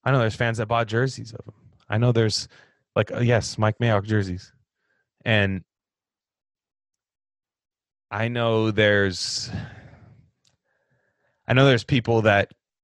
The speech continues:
think Mike Mayock has done a great job. And look, last year's draft, I still think it was a good draft.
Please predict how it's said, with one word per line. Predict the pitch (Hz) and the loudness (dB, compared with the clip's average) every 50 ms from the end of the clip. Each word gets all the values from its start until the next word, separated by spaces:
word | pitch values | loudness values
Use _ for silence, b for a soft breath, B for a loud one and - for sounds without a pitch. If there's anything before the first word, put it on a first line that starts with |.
| _ _ - | _ _ -2
think | 127 120 107 | -2 0 2
Mike | 110 110 110 107 101 | 2 0 0 0 0
Mayock | 113 117 113 113 104 98 - | 0 2 4 4 2 2 0
has | 104 92 | -2 -2
done | 117 113 107 | 0 0 0
a | 104 | 2
great | 101 107 104 101 | 2 0 0 2
job. | - 120 110 95 113 | 2 2 2 2 2
And | 151 | 0
look, | 208 202 135 | 0 0 0
last | 147 170 180 170 - 196 | 2 2 2 2 2 0
year's | 185 160 | -2 0
draft, | 135 - 175 170 - 170 | 2 2 2 2 2 2
I | 160 | -2
still | 135 - - 160 156 | -2 -2 -2 -4 -2
think | 160 151 139 | -4 -4 -4
it | 131 | -4
was | 123 123 | -4 -4
a | 123 | -2
good | 127 131 120 | -2 -2 -2
draft. | 110 127 131 120 101 - | 0 2 2 2 2 -2